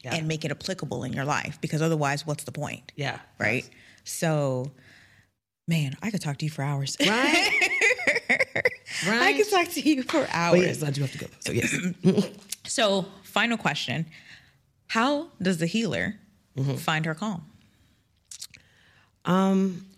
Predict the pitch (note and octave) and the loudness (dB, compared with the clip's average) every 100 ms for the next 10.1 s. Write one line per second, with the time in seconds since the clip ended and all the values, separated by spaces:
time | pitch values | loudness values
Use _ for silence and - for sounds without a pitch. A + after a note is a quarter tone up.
0 | _ _ _ _ _ _ _ _ _ _ | _ _ _ _ _ _ _ _ _ _
1 | _ _ _ - D#3 D3+ F3+ G3 F3 - | _ _ _ 0 0 2 0 2 0 -2
2 | D3 D3 C#3 - - - - _ _ - | 0 0 -2 -6 -6 -6 -8 _ _ -6
3 | C3+ - D3+ D#3+ D#3+ D3+ B2 A#2 - - | -4 0 2 2 2 0 0 0 -2 -6
4 | - C2 B1+ - A1+ - - C2+ B1 E2 | -4 -2 -2 -4 -8 -10 -6 -4 -2 0
5 | - C#3+ - C#3 C3+ - C3 B2+ C3 C#3 | 0 -2 -2 -2 -2 -4 -2 -2 -2 -4
6 | C3+ - - - _ _ _ _ _ _ | -6 -8 -10 -14 _ _ _ _ _ _
7 | _ C3 D3 E3 D#3+ - - G3 F#3+ D3+ | _ 0 4 4 4 0 -2 -6 -2 -2
8 | - C3+ C3 A#2 - A#2+ - - A#2+ A#2 | -2 -4 -4 -2 -2 -4 -4 -8 -2 0
9 | A#2 - - F#2+ D2+ - - - A#2+ - | 0 -4 -4 -4 -6 -8 -6 -6 -6 -8
10 | - | -10